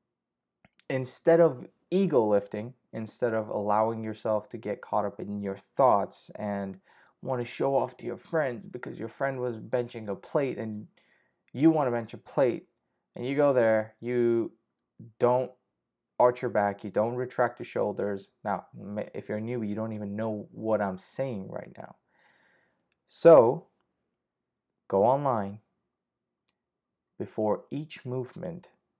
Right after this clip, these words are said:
study how to perform them.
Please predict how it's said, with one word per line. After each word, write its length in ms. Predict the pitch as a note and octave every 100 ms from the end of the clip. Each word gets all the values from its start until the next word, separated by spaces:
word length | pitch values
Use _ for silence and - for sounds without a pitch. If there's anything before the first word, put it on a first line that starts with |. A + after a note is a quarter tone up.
| _ _
study 840 | - - - - D3+ B2+ G2+ G#2 -
how 440 | - - - B2
to 100 | B2
perform 540 | - A#2+ - G#2+ F#2+ F2+
them. 180 | -